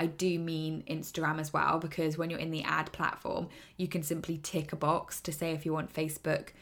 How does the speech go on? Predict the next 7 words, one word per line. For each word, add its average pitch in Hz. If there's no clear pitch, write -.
and 170
Instagram 156
or 156
just 151
Instagram -
or -
both. -